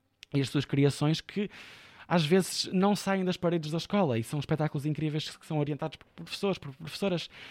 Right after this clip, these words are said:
Podes pegar nos teus amigos e, e, e criares o teu espetáculo que se calhar não tens, eh, tempo, espaço, forma de criar em contexto académico,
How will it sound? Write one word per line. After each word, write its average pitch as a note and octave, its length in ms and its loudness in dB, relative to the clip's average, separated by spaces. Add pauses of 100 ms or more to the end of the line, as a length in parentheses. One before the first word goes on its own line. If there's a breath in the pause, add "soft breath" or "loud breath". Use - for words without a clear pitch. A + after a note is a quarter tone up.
Podes C3 220 -4 (260)
pegar C#3+ 280 2
nos C#3+ 100 -2
teus C#3+ 180 0
amigos C#3 440 0
e, B2 180 -4
e, B2 240 -2 (560 loud breath)
e B2+ 960 -2
criares D3+ 340 4
o D3 60 -2
teu E3+ 80 0
espetáculo D3+ 540 0
que D3+ 260 -4
se - 80 -4
calhar C#3+ 300 0
não C#3+ 120 -2
tens, C#3 560 -4
eh, A#2+ 240 -10 (100)
tempo, E3+ 260 0
espaço, D#3 640 -4
forma E3 420 0
de C#3 60 -8
criar D3 480 -2
em C3+ 80 -2
contexto C#3+ 340 -4
académico, F3+ 640 -4